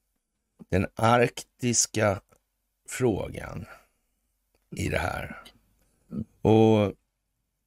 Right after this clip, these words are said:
ja, Sergej Lavrov, han påstår att Afghanistans och Libyens öde väntar Ukraina.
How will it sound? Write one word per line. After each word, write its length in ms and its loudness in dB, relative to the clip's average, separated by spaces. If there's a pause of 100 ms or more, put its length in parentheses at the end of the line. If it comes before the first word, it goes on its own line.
(500)
ja, 580 4 (260)
Sergej 460 4
Lavrov, 920 2 (200)
han 580 -2 (120)
påstår 360 2
att 120 2
Afghanistans 760 0
och 60 2
Libyens 720 0 (400)
öde 420 4
väntar 480 -4
Ukraina. 840 -6